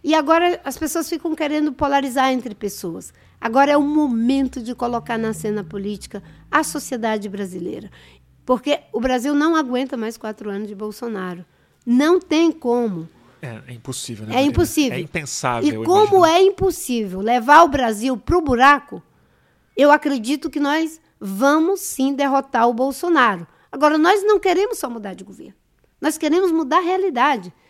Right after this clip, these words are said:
Speaker 1: Mudar a realidade econômica, a realidade social e a realidade política. Boa parte dos problemas que nós estamos enfrentando foi em função de erros políticos cometidos. Como é que depois de todos os anos que tivemos da reconquista democrática,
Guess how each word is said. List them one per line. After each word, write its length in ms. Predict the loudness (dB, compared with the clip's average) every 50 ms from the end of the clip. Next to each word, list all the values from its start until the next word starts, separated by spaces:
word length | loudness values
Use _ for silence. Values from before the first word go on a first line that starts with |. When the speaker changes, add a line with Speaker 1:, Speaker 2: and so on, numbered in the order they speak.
| _ _ _ _ _ -2
Speaker 1:
Mudar 280 | 0 2 4 4 4
a 40 | 4
realidade 500 | 4 2 0 -2 0 2 2 2 2 0
econômica, 520 | -2 -2 -2 0 0 0 0 0 -2 -4
a 40 | -4
realidade 460 | -4 -2 -2 -2 -2 0 -2 -2 -2
social 480 | -6 -10 -12 -8 -4 0 2 2 2 0 -4 _ _ _ -4
e 80 | -2
a 40 | -2
realidade 580 | -2 -2 -4 -6 -6 -4 -2 -2 -2 -2 -4 -8
política. 800 | -10 _ -6 -6 -4 -4 -4 -4 -6 -6 -8 -12 -14 -14 -14 -14 _ _ _ _ _ _ -4
Boa 300 | 2 4 6 6 4 4
parte 560 | 0 -6 _ -4 -2 -2 -2 -4 -8 -10 -12
dos 220 | -12 -12 -14 -14
problemas 580 | -10 -8 -8 -6 -4 -4 -4 -2 -4 -4 -6 -8
que 100 | -10 -10
nós 200 | -8 -8 -8 -8
estamos 380 | -10 _ -10 -8 -8 -8 -6
enfrentando 840 | -8 -8 -8 -6 -6 -4 -6 -6 -6 -8 -8 -8 -8 -8 -10 -12 -14 -18 _ _ _ _ _ _
foi 460 | -12 -2 4 4 6 6 4 2 -4 -4
em 140 | -2 -2 -2
função 540 | -2 -2 -4 -4 -4 -4 -4 -4 -4 -4 -6 -10 _ _ _
de 120 | -8 -4 -2
erros 280 | 0 0 0 -2 -4
políticos 580 | -4 -4 -2 2 2 2 2 0 -4 -10 -12 -10
cometidos. 720 | -10 -8 -6 -6 -6 -8 -8 -10 -12 -12 -12 -16 -20 -20 _ _ _ _ _
Como 280 | 2 2 4 6 4 4
é 120 | 4 2
que 140 | 2 0 -2
depois 460 | -2 -4 -4 -2 0 2 2 2 0
de 120 | -4 -6 -10
todos 540 | -10 _ _ 4 6 6 6 4 0 -6
os 240 | -8 -8 -10 -10 -12
anos 260 | -12 -12 -12 -12 -14
que 140 | -16 -20 -20
tivemos 480 | -18 -16 -14 -10 -8 -8 -8 -8 -8 -8
da 80 | -8
reconquista 540 | -8 -8 -8 -8 -8 -8 -8 -10 -12 -12 -10
democrática, 680 | -8 -4 -4 -4 -2 -2 -4 -4 -4 -4 -8 -12 -18